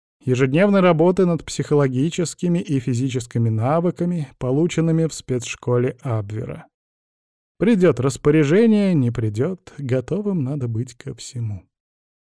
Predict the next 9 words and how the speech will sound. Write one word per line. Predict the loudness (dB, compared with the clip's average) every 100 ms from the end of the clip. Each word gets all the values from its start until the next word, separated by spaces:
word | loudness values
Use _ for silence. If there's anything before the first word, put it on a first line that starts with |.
| _ _ _ _ _
И | 0 4
вот | 4 4 0 -6 -14 -2
однажды | 0 2 2 2 2 2
в |
его | 2 2 2
почтовом | 0 -2 0 2 2
ящике | 2 0 -4 -6 -4 -4
оказывается | -4 -4 -4 -4 -6 -8 -8 -8 -10
конверт. | -6 -6 -4 -4 -6 -14 _